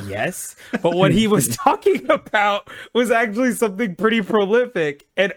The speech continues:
Speaker 1: all anyone ever heard was fucking, "You said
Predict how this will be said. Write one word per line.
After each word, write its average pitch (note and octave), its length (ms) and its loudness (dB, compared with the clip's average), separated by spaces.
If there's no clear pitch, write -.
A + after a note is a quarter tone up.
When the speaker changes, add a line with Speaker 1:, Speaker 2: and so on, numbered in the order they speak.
Speaker 1:
all A#3+ 260 2
anyone A#3+ 360 0
ever G#3+ 240 0
heard G3 400 -2
was E3+ 260 -6
fucking, F#3+ 500 -4
"You F3+ 180 -8
said F#3+ 500 -8